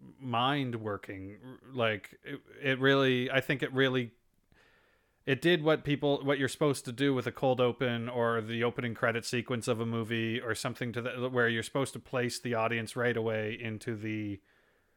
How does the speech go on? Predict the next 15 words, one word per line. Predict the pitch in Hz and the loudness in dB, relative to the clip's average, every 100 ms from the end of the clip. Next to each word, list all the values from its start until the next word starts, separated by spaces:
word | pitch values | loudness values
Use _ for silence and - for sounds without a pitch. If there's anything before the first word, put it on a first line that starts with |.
| _ _ _ _ _ | _ _ _ _ _
kind | - 127 117 | 0 2 2
of | 104 | 2
the | 110 | 0
mood | 110 131 131 | 2 2 2
and | 120 104 | 0 -2
feeling | - 127 120 107 | -2 0 0 0
of | 107 101 | -4 -4
the | 104 | -6
story | - - 104 98 98 95 95 104 _ - | -6 -2 -2 -2 -4 -6 -8 -12 _ -8
more | 117 107 | -2 -2
than | 107 107 | -2 -4
the | 107 | -6
sto-, | - 123 | -6 -2
and | 117 113 | -2 0
then | 107 107 | -2 -4